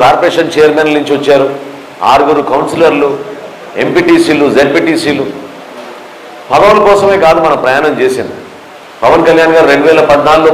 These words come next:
పార్టీ స్థాపించినప్పుడు ఆయన నిజంగా ఇది చూసి ఎంతో సంతోషపడతారు.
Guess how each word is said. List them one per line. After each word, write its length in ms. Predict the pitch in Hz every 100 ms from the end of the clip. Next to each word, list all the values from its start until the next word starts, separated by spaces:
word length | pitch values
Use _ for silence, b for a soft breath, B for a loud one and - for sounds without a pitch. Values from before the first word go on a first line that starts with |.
| 139
పార్టీ 240 | - 170 143
స్థాపించినప్పుడు 720 | 139 135 151 - 156 156 185 - - - - - - - - 82
ఆయన 180 | 120 151 156 127 - - - -
నిజంగా 280 | 120 170 180 170
ఇది 100 | -
చూసి 280 | 160 165 165 139 - - - 123
ఎంతో 160 | 175 -
సంతోషపడతారు. 720 | 131 - 175 123 - 117 110